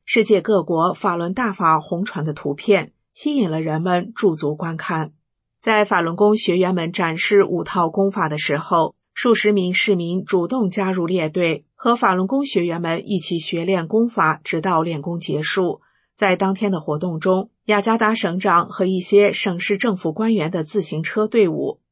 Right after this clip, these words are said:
经过了法轮大法练功点。身着仙女服装的法轮功学员向省长和政要们发送了真相传单和写着“法轮大法好，真善人好”的莲花。省长阿尼斯满脸微笑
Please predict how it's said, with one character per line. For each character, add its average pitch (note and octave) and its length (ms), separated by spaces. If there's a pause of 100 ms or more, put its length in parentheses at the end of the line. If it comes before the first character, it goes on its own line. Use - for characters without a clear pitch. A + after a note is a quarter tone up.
经 C#4 200
过 C#4 200
了 E3 180
法 E3+ 220
轮 D#3 180
大 F#3 200
法 D#3 180
练 D#3 180
功 F3+ 160
点。 E3 340 (320)
身 G#3 240
着 F3+ 220
仙 G3+ 300
女 D#3 100
服 D#3+ 180
装 G3 220
的 E3+ 140
法 D3+ 180
轮 D3+ 100
功 G3 160
学 F3 240
员 D#3 340 (200)
向 F#3+ 300
省 F3+ 260
长 E3 300
和 E3+ 240
政 A3+ 200
要 F#3 200
们 D#3 260
发 A#3 240
送 A#3 180
了 D#3 160
真 E3 160
相 E3 220
传 D#3 240
单 G#3+ 280 (200)
和 G#3 300
写 G3 240
着 G3+ 280
“法 G3 180
轮 F#3 140
大 A#3 200
法 F#3+ 180
好， D3+ 360
真 G3+ 180
善 G#3 200
人 D#3 140
好” E3 200
的 D3 100
莲 D3+ 200
花。 G#3+ 360 (420)
省 A#3+ 240
长 G#3 200
阿 G#3 140
尼 F#3+ 160
斯 G3+ 300
满 F3+ 200
脸 F3 200
微 F#3 160
笑 E3+ 380